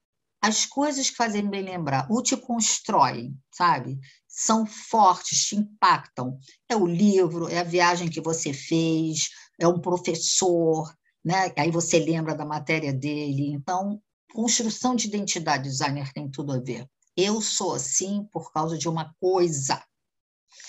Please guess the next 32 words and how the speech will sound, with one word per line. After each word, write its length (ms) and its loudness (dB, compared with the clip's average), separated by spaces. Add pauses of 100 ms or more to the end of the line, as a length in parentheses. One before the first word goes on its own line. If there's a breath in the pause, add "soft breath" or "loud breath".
(460 loud breath)
É... 440 2 (800)
sociabilidade. 1160 0
Eu 220 2
casei 640 2
com 180 -4
fulano, 760 -4
eu 260 -2 (220)
fiquei 320 -2
amigo 440 2
de 120 -4
fulano 520 -2
por 280 -8
causa 360 6
de 120 -2
uma 280 0
coisa. 720 0
<laughs> 320 -6 (100)
É 60 2
se-, 340 2
tem 180 -6
sempre 300 -6
coisas. 600 -4 (800 loud breath)
E 120 6
espiritualidade, 880 4
eu 80 -2
acredito, 720 0
eu 80 -2
tive 320 -2
fé, 300 0
eu 100 2
me 80 0
salvei. 960 4